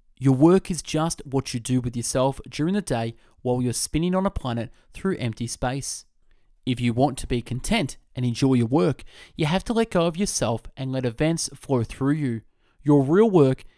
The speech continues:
is what is left to do after all else passes through.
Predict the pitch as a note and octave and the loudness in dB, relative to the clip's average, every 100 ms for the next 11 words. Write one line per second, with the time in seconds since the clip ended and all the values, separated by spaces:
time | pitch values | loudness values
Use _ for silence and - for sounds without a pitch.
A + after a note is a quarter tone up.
0 | _ - D#3+ E3+ F3+ F#3 E3 D3 - E3 | _ -6 -4 0 0 0 0 -2 -2 -8
1 | C#3 A#2 A#2 - - B2 B2 A#2+ - C#3+ | 0 0 0 -6 -6 -4 -2 -4 0 4
2 | D3+ C3 C3 B2+ - A#2 A#2 A2+ - - | 4 2 -2 -4 -6 -6 -6 -8 -10 -6
3 | A#2+ A#2+ | -2 -2